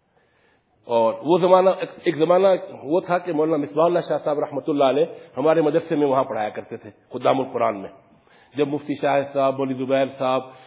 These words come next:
عبداللہ بٹلہ، عبدالرحمان بٹلہ وغیرہ سب یہ وہاں پڑھتے تھے میرے شاہ میں۔ تو اس وقت مولوی عابد صاحب نے ترجمہ والد صاحب کے پاس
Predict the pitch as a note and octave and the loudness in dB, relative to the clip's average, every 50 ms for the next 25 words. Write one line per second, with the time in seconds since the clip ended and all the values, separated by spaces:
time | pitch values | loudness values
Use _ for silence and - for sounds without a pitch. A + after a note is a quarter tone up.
0 | - - - B2+ B2+ C3+ C#3 C3+ C3+ B2+ B2+ C3+ C3 C3+ C3+ C3 C3 B2+ C3+ B2+ | -20 -16 -14 -10 -6 -4 -2 0 0 0 0 -2 -2 -2 -2 -2 -2 -2 -4 -4
1 | B2+ C3 C3+ C3+ B2 C3 B2+ - C3+ C3 B2+ A#2+ B2 B2+ B2 B2 - E3 C#3+ D3 | -2 0 -2 -2 -2 -4 -6 -4 -2 -2 -2 0 -2 -4 -2 0 -2 0 2 4
2 | C#3+ C3 B2 C3+ B2+ - A#2+ A2+ - A2+ G#2 - A2+ G#2+ A2+ A2+ A2+ A2 - G#2 | 4 4 4 2 2 0 -2 -6 -6 -8 -10 -8 -8 -8 -8 -8 -8 -10 -10 -12
3 | F2+ E2+ - - _ - - - - - - - - - - _ _ _ _ _ | -14 -14 -16 -20 _ -20 -18 -14 -10 -10 -10 -10 -12 -16 -20 _ _ _ _ _
4 | _ _ _ _ _ _ _ - - - F#3+ F3 - F#3 F3+ - F3+ F3+ - - | _ _ _ _ _ _ _ -14 -8 -4 -4 -2 -2 -2 -2 2 2 2 2 0
5 | - - - - _ _ _ _ _ _ _ - B2 D3 D#3+ E3 D#3 D3+ F3+ - | -16 -20 -20 -20 _ _ _ _ _ _ _ -4 0 4 6 6 6 6 4 2
6 | - D#3 D3 C#3 C#3+ D3 D3 D3 C#3+ C#3+ D3+ E3+ F3 D#3 C3+ C3 B2+ A#2+ - C3+ | 2 2 2 2 2 -2 -2 -2 -2 -2 0 0 2 4 4 4 2 0 -2 -6
7 | A#2+ - B2+ A#2 - B2 B2 | -6 -6 -6 -8 -6 -6 -6